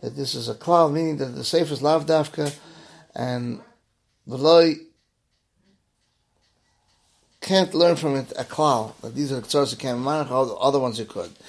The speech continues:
It says you have to marach Goy Yisrael, because it would say Misha and Sovrom, like we see in the second parak in Tainis, and he asks, what about the sixth day is Moisev? So that's Pashat. Then he said you have to, b-, b-, whoever bows down, gonna give every bracha and the bracha,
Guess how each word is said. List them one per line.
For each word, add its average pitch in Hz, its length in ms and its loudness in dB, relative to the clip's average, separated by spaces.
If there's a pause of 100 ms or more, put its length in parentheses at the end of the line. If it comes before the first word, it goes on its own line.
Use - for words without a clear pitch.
(460)
It - 80 -10
says 190 200 6
you 185 60 6
have 180 120 4
to 170 40 -2
marach 160 300 2
Goy 127 160 2
Yisrael, 196 320 2
because 139 220 -4
it - 20 -6
would 127 100 -8
say 180 160 0
Misha 165 260 0
and 156 80 0
Sovrom, 143 540 2
like 120 140 -6
we 120 40 -8
see 151 160 -4
in 139 80 -2
the 127 60 -6
second 123 400 -4 (400)
parak 123 320 -4
in - 120 -14
Tainis, 180 540 -2 (440)
and 143 100 -2
he 160 60 2
asks, 165 160 2
what 165 80 0
about 156 160 0
the 135 80 -6
sixth 175 260 2
day 156 80 -2
is 123 140 -2
Moisev? 147 600 2 (360)
So 180 160 -6
that's 175 260 4
Pashat. - 680 -2 (680)
Then 175 140 -4
he 185 40 2
said 180 140 0
you 165 60 2
have 151 100 -2
to, 143 80 -6
b-, 131 200 -2
b-, - 600 -10
whoever 185 300 6
bows 165 280 4
down, 156 360 2
gonna 170 360 -4
give 175 140 -2
every 175 160 0
bracha 175 260 0
and 180 120 2
the 180 40 2
bracha, 185 480 4